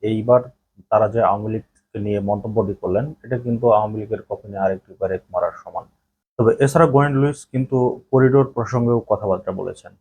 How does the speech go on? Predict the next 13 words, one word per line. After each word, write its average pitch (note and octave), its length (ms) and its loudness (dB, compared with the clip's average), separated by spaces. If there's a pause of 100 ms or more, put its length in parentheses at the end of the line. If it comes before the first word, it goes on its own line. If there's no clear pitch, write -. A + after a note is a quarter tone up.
(140)
করিডোর C3+ 280 4
প্রসঙ্গে B2+ 400 -6
তিনি B2 240 -2
বলেছেন G#2+ 520 -4 (180)
যে, G#2+ 80 -2
বাংলাদেশ A#2+ 680 0
এবং G2+ 260 -4
মায়ানমার F#2 420 -4 (220)
এই B2 160 2
দুই C3 200 2
দেশের B2 280 -4
সরকার A#2 500 -2
যদি A#2+ 340 0